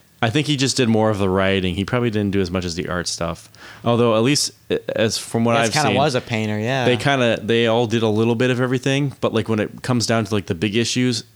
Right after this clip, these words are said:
Speaker 1: they had, like, they brought in the professional. But he probably did some sketches and things to kinda get his idea out. So, anyhow, all right, your turn.
Speaker 2: I gotta remember the guy. Um,
Speaker 1: Jordy, you gotta write him down, dude.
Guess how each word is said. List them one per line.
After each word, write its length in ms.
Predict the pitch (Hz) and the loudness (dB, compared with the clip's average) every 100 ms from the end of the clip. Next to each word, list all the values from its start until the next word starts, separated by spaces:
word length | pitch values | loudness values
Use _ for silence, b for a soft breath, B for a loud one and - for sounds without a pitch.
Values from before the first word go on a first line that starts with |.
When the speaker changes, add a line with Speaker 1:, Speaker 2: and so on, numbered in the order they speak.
| _ | _
Speaker 1:
they 100 | 110 | -2
had, 140 | 95 - | 0 -2
like, 240 | 101 90 | -4 -2
they 80 | 104 | -2
brought 240 | 98 98 | 0 -2
in 80 | 95 | -2
the 60 | 90 | -6
professional. 600 | 92 - 92 - 95 87 | -8 -6 -6 -6 -8 -6
But 260 | 92 92 B B B - | -4 -6 B B B -4
he 100 | 160 | 0
probably 300 | 185 170 143 | 0 2 0
did 80 | |
some 180 | 135 131 | 0 0
sketches 440 | - 113 104 101 104 | 0 0 -2 -2 -2
and 140 | 92 | -2
things 280 | 98 98 - | -2 -2 -4
to 80 | 95 | -4
kinda 320 | 101 92 90 B B B B B B B | -4 -4 -8 B B B B B B B
get 120 | - 107 | -4 -2
his 80 | |
idea 280 | 98 92 95 | -2 -2 -4
out. 300 | 95 92 - | -6 -8 -12
So, 300 | - 90 104 - _ _ - - | -10 -8 -10 -14 _ _ -8 -2
anyhow, 500 | 131 98 92 92 92 _ _ _ _ _ _ _ _ _ - | 0 0 -2 -4 -10 _ _ _ _ _ _ _ _ _ -6
all 80 | 104 | -2
right, 140 | 101 90 | 0 0
your 100 | 101 | -2
turn. 280 | 98 90 B B B B B B B B B - | -2 -4 B B B B B B B B B -8
Speaker 2:
I 160 | 117 | -6
gotta 160 | 101 104 | -2 0
remember 320 | 110 123 117 | 0 0 -2
the 80 | 101 | -4
guy. 400 | 117 123 107 104 - | -2 -2 -4 -6 -4
Um, 440 | 117 110 107 104 | -2 -2 -2 -4
Speaker 1:
Jordy, 520 | - 180 151 143 135 117 | -4 -2 0 2 2 2
you 140 | 117 | 2
gotta 200 | 151 143 | 2 2
write 160 | 131 127 | 2 2
him 140 | 110 | 0
down, 440 | 143 156 151 127 | 2 2 2 2
dude. 540 | 110 107 95 87 85 | 2 2 0 -4 -8